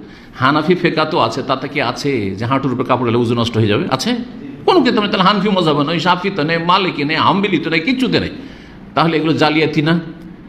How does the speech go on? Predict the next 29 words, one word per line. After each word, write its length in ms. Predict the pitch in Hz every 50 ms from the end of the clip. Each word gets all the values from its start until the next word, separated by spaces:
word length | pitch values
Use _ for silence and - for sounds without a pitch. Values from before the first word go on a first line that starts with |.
| - - - -
জাহেলদের 540 | - 175 175 180 180 165 156 165 190 202 190
জালিয়াতি, 460 | 175 156 135 127 110 98 87 - - - - - - - - - - - -
মূর্খদের 840 | - 151 170 - - 170 147 143 185 240 277 - - - - - - - - - - - - - - 123
জালিয়াতি। 640 | 131 135 127 131 120 110 104 95 - - 92 92 90
সুতরাং 320 | - 120 - 139 135 139
এইসব 380 | 139 151 156 156 - 160 123 98
জেহালত 440 | 117 131 120 143 165 180 185 180
নিয়ে 160 | 185 196 202 196
তো 80 | 202
ইসলাম 300 | 196 - - 190 185 175
পালন 260 | 156 165 160 160 151
করলে 220 | 131 147 139 131 120
হবে 180 | 117 101 101
না, 140 | 101 98 98
এলেম 300 | 82 101 135 165 180 190
শিখতে 340 | - - 165 - - - 127
হবে, 180 | 131 139 170 190
তারপর 280 | - 110 104 - 113
আমল 200 | 90 92 95 87 85
করতে 240 | 87 82 - - -
হবে। 140 | 82 76 - - - - - - - - - - - - -
আবার 280 | - 123 139 160 180 190
বলছি, 480 | 180 190 196 196 196 196 196 175 147 131
গোসলের 460 | 131 151 143 - 196 185 190 185 170
জন্য, 200 | 190 180 170 170
উজুর 360 | 160 165 165 160 185 175 160
জন্য 200 | 175 180 180 170
কাপড় 300 | - 170 156 151 170 160
শর্ত 460 | - - 160 147 - - 190 226 269